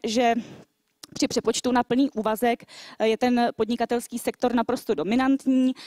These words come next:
najde tam uplatnění padesát pět procent výzkumníků, ve vysokoškolském sektoru dvacet šest a ve vládním sektoru devatenáct procent.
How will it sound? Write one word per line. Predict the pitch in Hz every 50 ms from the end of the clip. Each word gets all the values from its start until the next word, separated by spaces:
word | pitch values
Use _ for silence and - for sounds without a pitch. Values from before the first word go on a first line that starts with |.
| - - -
najde | 233 226 226 226
tam | - 240 240 -
uplatnění | 214 - 233 233 - - 254 262 226 190
padesát | - - 175 196 - - 254 247 254
pět | - 269 254
procent | - - 254 262 - - 254 247 254 247 - - 254 240 233
výzkumníků, | 233 226 - - - 254 233 247 247 240 - 247 240 226 233
ve | 220 220
vysokoškolském | 196 208 220 - 240 - 226 - - 233 220 - - 240 233 233
sektoru | - - 226 - - - 233 233 240
dvacet | 208 233 - - 233 202 -
šest | - - 196 185 233 - - _ _ - - - - - _ -
a | 208 214 214
ve | 190 220
vládním | 190 208 202 202 196 226 233 226
sektoru | - 254 - - 269 214 156
devatenáct | - - 160 - 185 - - 269 269 269 277 - -
procent. | - 269 269 - - 294 262 254 254 277 277 -